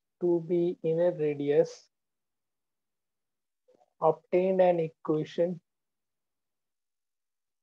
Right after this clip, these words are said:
obtain an equation in small r and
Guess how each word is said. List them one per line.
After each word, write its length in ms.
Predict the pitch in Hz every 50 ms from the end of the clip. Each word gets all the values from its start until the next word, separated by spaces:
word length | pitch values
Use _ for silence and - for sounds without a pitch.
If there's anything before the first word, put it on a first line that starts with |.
| _ _ -
obtain 640 | 170 165 165 - _ _ - 175 180 185 180 185 165
an 460 | 151 151 151 151 156 170 196 196 202 - _ _ _ _ _ _ _ _ _ _ _ _ _ _ _ _ _ _ _ _ _ _ _ _ _ _ _ _ _ _ _ _ _ _ _ _ _ _ _ _ _ _ _ _ _ _
equation 840 | 165 156 - _ _ - 175 165 165 160 - - 190 190 208 220 208 - _ _ _ _ _ _ _ _ _ _ _ _ _ _ _ _ _ _ _ _ _ -
in 220 | 185 185 185 175 165 - _
small 340 | - 175 170 170 170 165 160
r 260 | 156 175 202 202 - - _ _ _ _ _ _ _ _ _ _ _ _ _ _ _ _ _ _ _ _ _ _ _ _ _ _ _ _ _ _ _ _ _ _ _ _ _ _ _ _ _ _ _ _ _ _ _ _ -
and 520 | 180 175 165 160 156 160 165 170 165 165